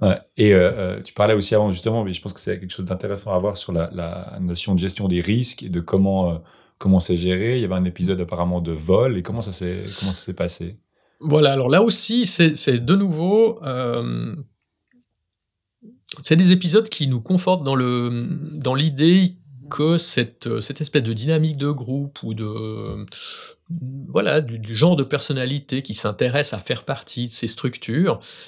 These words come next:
Speaker 2: sont des gens qui sont plutôt, euh, plutôt philosophes.
Speaker 1: Mm.
Speaker 2: Et, euh, voilà, quand on a eu des épisodes de vol d'outils, par exemple,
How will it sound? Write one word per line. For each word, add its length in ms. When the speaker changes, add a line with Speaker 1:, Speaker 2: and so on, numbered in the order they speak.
Speaker 2:
sont 220
des 160
gens 300
qui 180
sont 320
plutôt, 960
euh, 520
plutôt 220
philosophes. 720
Speaker 1:
Mm. 140
Speaker 2:
Et, 320
euh, 600
voilà, 260
quand 220
on 60
a 40
eu 80
des 180
épisodes 400
de 80
vol 300
d'outils, 480
par 220
exemple, 640